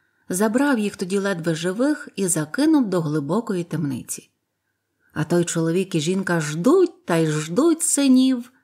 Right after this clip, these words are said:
Нема. От якось пішла жінка на річку прати, коли котиться горошина по дорозі.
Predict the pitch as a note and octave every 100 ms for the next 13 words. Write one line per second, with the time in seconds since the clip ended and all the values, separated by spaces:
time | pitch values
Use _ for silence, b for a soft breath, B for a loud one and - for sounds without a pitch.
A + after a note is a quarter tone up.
0 | _ _ F3 E3+ D#3+ E3 F3 A3+ A#3+ _
1 | _ _ _ _ _ _ _ _ _ _
2 | F#3 D4 F#4 A#3+ A3+ A#3 A#3 G#3+ G3+ F#3+
3 | A#3+ C4 A3 B3 A#3 F#3+ F3+ G3 - G3+
4 | F#3+ E3 C3 - - - _ _ _ _
5 | - F3+ F3 F3+ - A#3+ D4 E4+ - D#4
6 | D#4+ F4+ F4 - G3 F#3+ F#3 F#3+ F#3+ F#3
7 | F3+ E3+ F3